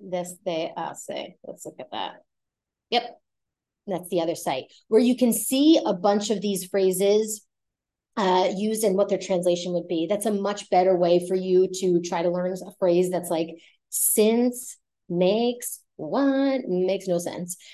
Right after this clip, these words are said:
And look at a bunch of examples of it so it can start to make more sense of how it translates. Uh, so I'm gonna encourage you guys to do that. Time is ticking, and we still have another page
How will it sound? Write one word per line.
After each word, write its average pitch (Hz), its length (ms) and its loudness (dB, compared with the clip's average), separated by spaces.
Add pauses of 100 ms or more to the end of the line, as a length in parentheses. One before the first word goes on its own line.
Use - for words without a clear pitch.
(100)
And 170 400 2
look 233 160 4
at 220 100 6
a 196 40 4
bunch 196 200 0
of 190 80 -6
examples 180 520 0
of 240 180 2
it 254 160 2
so 180 500 4
it 180 160 -10
can 175 160 -6
start 170 360 -8
to 160 680 -6
make 175 160 0
more 170 100 -4
sense 165 240 -8
of 160 80 -8
how 160 320 -6
it 180 100 -10
translates. 165 840 -8 (460)
Uh, 139 280 -18
so - 140 -8
I'm 175 60 -6
gonna 160 120 -6
encourage 160 340 -8
you 165 60 -8
guys 131 200 -8
to - 60 -16
do - 140 -12
that. - 240 -10 (920)
Time 160 160 -8
is 135 80 -12
ticking, - 380 -12 (680)
and 160 100 -12
we 165 80 -8
still 156 220 -10
have 147 120 -8
another 143 500 -8 (160)
page - 360 -10